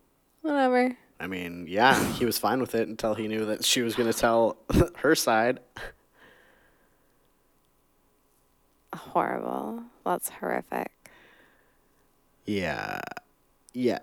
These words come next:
Speaker 1: What
Speaker 2: So,
Speaker 1: a
Speaker 2: like,
Speaker 1: monster.
Speaker 2: tossed salad, but you have to have a l-
Speaker 1: Tossed monster.
Speaker 2: tossed monster salad, but you gotta have, like, a little scrambled egg to feel zero empathy for,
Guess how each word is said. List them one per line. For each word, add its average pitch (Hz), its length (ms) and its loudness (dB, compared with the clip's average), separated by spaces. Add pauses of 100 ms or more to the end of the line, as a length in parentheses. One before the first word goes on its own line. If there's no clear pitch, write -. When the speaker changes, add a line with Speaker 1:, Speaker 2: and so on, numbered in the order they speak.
Speaker 1:
What 190 100 0
Speaker 2:
So, 180 160 8
Speaker 1:
a - 20 6
Speaker 2:
like, 180 160 6
Speaker 1:
monster. 175 600 -2
Speaker 2:
tossed 185 380 0
salad, 143 800 4
but - 120 2
you 120 140 -4
have 131 160 2
to 151 60 -2
have 135 120 0
a 131 40 6
l- 120 180 4
Speaker 1:
Tossed 180 380 2
monster. 165 680 2
Speaker 2:
tossed 147 280 6
monster 131 340 2
salad, 101 460 2
but - 100 -8
you 110 100 -6
gotta 120 200 4
have, 123 180 -2
like, 127 220 -2
a 120 80 0
little 113 400 0
scrambled 123 500 -2
egg 104 280 0
to 110 100 -4
feel 101 360 -2 (260)
zero 107 800 2 (840)
empathy 208 800 -2 (500)
for, 82 680 -4